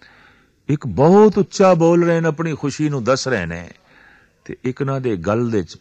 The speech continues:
ਫਾਈ ਆਵਾਜ਼ ਵੀ ਨਹੀਂ ਨਿਕਲਦੀ, ਬੋਲ ਵੀ ਨਹੀਂ ਨਿਕਲਦਾ। ਮਹਾਰਾਜ ਕਹਿੰਦੇ ਨੇ, "ਇਹ ਫਰਿਆਦ ਕਿਸ ਦੇ ਅੱਗੋਂ ਕਰੀਏ?" ਜਦ ਕਿ ਸਾਰਾ ਕਰਨਾ ਉਸ ਪ੍ਰਭੂ ਤੋਂ ਹੋ ਰਿਹਾ ਹੈ, ਸਾਰੀ ਸਾਖਤੀ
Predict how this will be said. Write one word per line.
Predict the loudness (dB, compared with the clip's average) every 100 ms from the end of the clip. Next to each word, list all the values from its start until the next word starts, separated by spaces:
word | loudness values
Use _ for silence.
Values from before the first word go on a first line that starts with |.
| -6
ਫਾਈ | 0 2 2 -2 -4
ਆਵਾਜ਼ | 0 2 0 -2
ਵੀ | -4
ਨਹੀਂ | -4
ਨਿਕਲਦੀ, | -6 -8 -10 -12 -18 -20 _ _ _ _ _ _ _ _ _ _ _ -18
ਬੋਲ | -10 0 2 2
ਵੀ | 2 0
ਨਹੀਂ | -2
ਨਿਕਲਦਾ। | -4 -6 -8 -10 -16 -20 _ -20 -20 _ -2
ਮਹਾਰਾਜ | 2 4 2
ਕਹਿੰਦੇ | 2 0 2
ਨੇ, | 0 -4 -10 _ _ _ _ -2
"ਇਹ | -2
ਫਰਿਆਦ | 0 2 4 6 6 4 2 -10 _ _ -2
ਕਿਸ | -2 0
ਦੇ | 2 2
ਅੱਗੋਂ | 2 0
ਕਰੀਏ?" | 0 -2 -4 -8 -14 _ _ _ _ -4
ਜਦ | -4 -4
ਕਿ | -6
ਸਾਰਾ | -4 -2 -2 0 0 -2
ਕਰਨਾ | 0 0 0 -4 -8 -12 _ _ -14
ਉਸ | -14
ਪ੍ਰਭੂ | -6 -6 -4 -4
ਤੋਂ | -6 -10
ਹੋ | -10 -14
ਰਿਹਾ | -18 -20
ਹੈ, | -20 _ _ _
ਸਾਰੀ | -12 -4 -2 -2 -4
ਸਾਖਤੀ | -4 -4 -4 -4 -6 -4